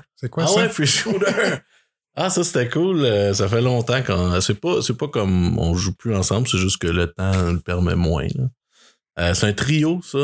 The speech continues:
Speaker 2: un power trio, là, euh, rock, euh, alternatif. Là, là, on se garde dans les années quatre-vingt-dix,
Speaker 1: Ok.
Speaker 2: là. On est trois chums qui, euh,
Speaker 1: Des
Speaker 2: qui trippent
Speaker 1: compos
Speaker 2: beaucoup.
Speaker 1: ou
Speaker 2: Non, c'est tout du cover.
Speaker 1: Tout du cover.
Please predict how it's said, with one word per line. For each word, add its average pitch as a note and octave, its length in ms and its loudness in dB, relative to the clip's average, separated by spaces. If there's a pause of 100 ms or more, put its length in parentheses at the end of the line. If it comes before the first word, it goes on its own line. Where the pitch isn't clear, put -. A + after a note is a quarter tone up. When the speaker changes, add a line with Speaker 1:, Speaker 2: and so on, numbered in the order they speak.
(100)
Speaker 2:
un G2 260 0
power C3 380 0
trio, A2 460 0
là, G#2 100 2
euh, F#2+ 420 2
rock, F#2+ 240 -2 (220)
euh, D#2+ 640 -2 (460)
alternatif. F#2+ 1000 0
Là, G2+ 180 0
là, G2+ 120 0
on A2+ 100 0
se G2 80 -2
garde G2+ 260 0
dans F2 220 0
les F2 180 0
années F2 160 2
quatre-vingt-dix, E2 720 -2
Speaker 1:
Ok. B2 160 0
Speaker 2:
là. - 80 4 (100)
On D#2+ 40 0
est D#2+ 100 -2
trois F2 280 -4
chums F2 360 0
qui, D#2+ 300 -4
euh, - 200 -4 (840)
Speaker 1:
Des A#2 120 0
Speaker 2:
qui A2+ 60 0
trippent G2+ 300 4
Speaker 1:
compos G3+ 240 2
Speaker 2:
beaucoup. G2+ 240 2
Speaker 1:
ou G2+ 40 2
Speaker 2:
Non, A2+ 240 2
c'est G#2 160 -2
tout A2+ 120 -2
du G#2 120 -2
cover. G2+ 300 0
Speaker 1:
Tout F#2+ 120 4
du - 120 0
cover. G#2+ 340 0